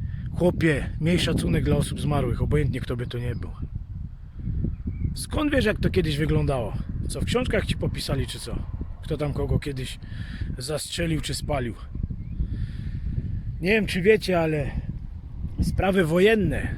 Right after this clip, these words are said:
to ja bym zostawił tym, którzy tą wojnę przeżyli, a nie tym, którzy coś tam nam gdzieś kiedyś powiedzieli. Także, moi drodzy, następna inwestycja.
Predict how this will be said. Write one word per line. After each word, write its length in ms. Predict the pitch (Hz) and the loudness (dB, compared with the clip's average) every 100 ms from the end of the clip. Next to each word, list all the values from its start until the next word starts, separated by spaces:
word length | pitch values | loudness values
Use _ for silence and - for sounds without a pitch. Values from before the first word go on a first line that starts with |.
| - - | -2 0
to 60 | |
ja 80 | 143 | 0
bym 160 | 143 143 | 0 0
zostawił 440 | 151 165 160 151 | -2 -2 0 2
tym, 300 | 202 208 135 - | 4 4 4 -2
którzy 280 | - 143 143 | -2 0 2
tą 140 | 151 | 2
wojnę 260 | 147 160 156 | 2 4 4
przeżyli, 500 | - 143 160 139 110 - - - - - | 4 4 2 0 -4 -6 -8 -6 -6 -4
a 80 | 147 | 0
nie 160 | 160 147 | 0 2
tym, 320 | 233 233 135 - - - - - - - - - - - - | 4 4 2 -4 -8 -8 -8 -6 -8 -8 -8 -6 -6 -6 -2
którzy 500 | 175 175 160 165 139 101 - - - - - | 2 4 6 4 4 0 0 2 2 2 2
coś 180 | 180 - | 2 2
tam 240 | 180 170 | 2 4
nam 220 | 170 156 120 - - | 4 2 0 -2 0
gdzieś 260 | 156 170 - | 2 2 2
kiedyś 440 | 180 156 156 - - - | 0 2 0 -2 -2 0
powiedzieli. 520 | 156 156 175 165 117 - - - - - | 2 2 2 2 0 -4 -6 -8 -8 -6
Także, 260 | 135 131 | -4 -2
moi 180 | 151 180 | 0 2
drodzy, 280 | 170 180 170 | 2 2 2
następna 400 | 170 - 175 180 | -2 -2 -2 0
inwestycja. 640 | 180 170 - 185 196 190 | 0 0 -2 -6 -4 -4